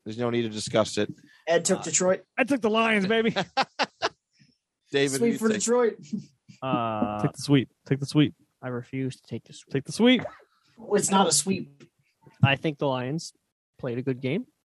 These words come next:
Speaker 4: I think they punched above their weight.
Speaker 3: I think it was an anomaly.
Speaker 4: See,
Speaker 3: Absolutely.
Speaker 4: they, they saw,
Speaker 3: <laughs>
Speaker 4: they saw that really good team, like, "Oh, we can beat them." But now they're seeing the Falcons. They're riding high. They're like, "Oh, we can beat them." And they're gonna realize they're still,
Speaker 3: They're still the
Speaker 4: they're
Speaker 3: Lions.
Speaker 4: still ass.
Speaker 3: <laughs>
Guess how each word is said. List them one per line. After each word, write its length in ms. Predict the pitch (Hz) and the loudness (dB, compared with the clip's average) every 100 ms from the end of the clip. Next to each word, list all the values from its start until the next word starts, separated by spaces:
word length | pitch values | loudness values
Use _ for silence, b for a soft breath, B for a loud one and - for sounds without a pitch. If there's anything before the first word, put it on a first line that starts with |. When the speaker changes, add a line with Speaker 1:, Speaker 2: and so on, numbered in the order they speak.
| _ _ _ _ _ _ - | _ _ _ _ _ _ -20
Speaker 4:
I 40 | |
think 180 | 135 135 | -10 -6
they 100 | 123 | -6
punched 320 | 123 139 127 123 | -2 -2 -2 -2
above 200 | 139 127 | -2 0
their 120 | 127 | 0
weight. 220 | 147 269 - | 0 -2 -8
Speaker 3:
I 100 | _ | _
think 100 | 139 | -2
it 40 | 135 | -2
was 100 | 127 | -2
an 60 | |
anomaly. 520 | 127 123 123 127 135 175 - | -4 -2 -2 0 0 0 -4
Speaker 4:
See, 60 | 113 | -6
Speaker 3:
Absolutely. 400 | 175 135 131 175 | -4 -2 2 2
Speaker 4:
they, 40 | 147 | 2
they 200 | 170 180 | 2 4
saw, 240 | 214 247 | 6 4
Speaker 3:
<laughs> 80 | 208 | 4
Speaker 4:
they 160 | 180 | 0
saw 200 | 175 208 190 | 2 2 4
that 140 | 165 | 2
really 240 | 160 170 | 2 0
good 160 | 160 156 | 0 -4
team, 200 | - 160 | -4 -6
like, 120 | 131 123 | -8 -8
"Oh, 80 | 123 | -10
we 80 | - | -10
can 120 | 135 | -10
beat 140 | 127 - | -14 -10
them." 160 | 127 | -8
But 60 | 127 | 0
now 120 | 165 | 2
they're 80 | 180 | 2
seeing 180 | - 170 | 0 -4
the 60 | 131 | -2
Falcons. 480 | 147 156 135 120 | 2 2 0 -6
They're 120 | 127 143 | -2 0
riding 320 | 135 131 117 | 2 2 -2
high. 280 | - 131 123 | -4 -4 -4
They're 100 | 117 | -8
like, 100 | 117 | -6
"Oh, 120 | 123 | -4
we 80 | 131 | -4
can 160 | 131 127 | -4 -4
beat 180 | 139 131 | -6 -6
them." 120 | 117 | -8
And 80 | 127 | -8
they're 140 | 127 | -10
gonna 160 | 131 127 | -10 -4
realize 640 | 175 175 127 117 120 - _ _ _ _ _ _ _ _ _ | 0 2 2 -2 -10 -20 _ _ _ _ _ _ _ _ _
they're 200 | 160 147 | -4 -2
still, 440 | 165 - 214 269 220 - _ _ _ | -2 -2 -2 0 -2 -10 _ _ _
Speaker 3:
They're 120 | - 185 | 0 0
still 240 | - 247 | 2 0
the 60 | 262 | 2
Speaker 4:
they're 80 | 262 | 4
Speaker 3:
Lions. 260 | 269 151 131 | 4 2 0
Speaker 4:
still 160 | 262 | 0
ass. 500 | 214 185 120 - - _ _ | 0 -2 -4 -10 -20 _ _
Speaker 3:
<laughs> 200 | _ _ | _ _